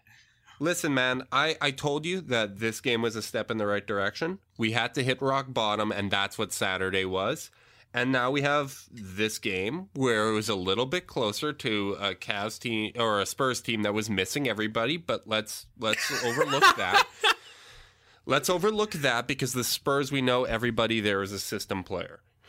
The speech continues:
Speaker 1: Um, but Tyronn Lue did say to the media after the game that his lineups would change after this loss.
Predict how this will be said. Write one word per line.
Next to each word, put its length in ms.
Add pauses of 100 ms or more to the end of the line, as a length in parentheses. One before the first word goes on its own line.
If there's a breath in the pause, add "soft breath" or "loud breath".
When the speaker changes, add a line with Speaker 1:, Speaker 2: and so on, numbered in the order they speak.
(220 soft breath)
Speaker 1:
Um, 640
but 160
Tyronn 500
Lue 200
did 420
say 500
to 160
the 80
media 360
after 300
the 120
game 540 (140)
that 600 (180)
his 320
lineups 540
would 260
change 340
after 220
this 240
loss. 560